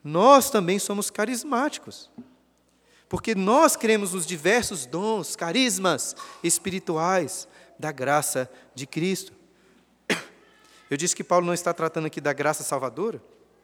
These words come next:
mas eu também disse que existe uma íntima relação com ela, visto que os dons não são dados por qualquer tipo de mérito,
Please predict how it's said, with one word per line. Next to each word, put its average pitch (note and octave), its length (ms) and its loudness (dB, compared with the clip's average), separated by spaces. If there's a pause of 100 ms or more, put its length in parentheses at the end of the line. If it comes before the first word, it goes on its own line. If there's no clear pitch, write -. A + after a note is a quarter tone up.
(300)
mas B2 120 -10
eu C#3 80 -2
também E3+ 200 0
disse F3 220 -4
que - 80 -4
existe F3+ 240 -4
uma F3+ 140 0
íntima F#3+ 260 -4
relação G3 400 -2
com G#3+ 140 -4
ela, G#3 280 -2 (680)
visto B3 340 0
que - 120 -4
os F3 200 -4
dons C#3 580 -4 (540)
não C#4+ 300 4
são C4 240 -2
dados G#3+ 320 4
por G3+ 140 -8
qualquer G3+ 380 -2
tipo - 320 -8
de F#3+ 140 -6
mérito, E3+ 680 -2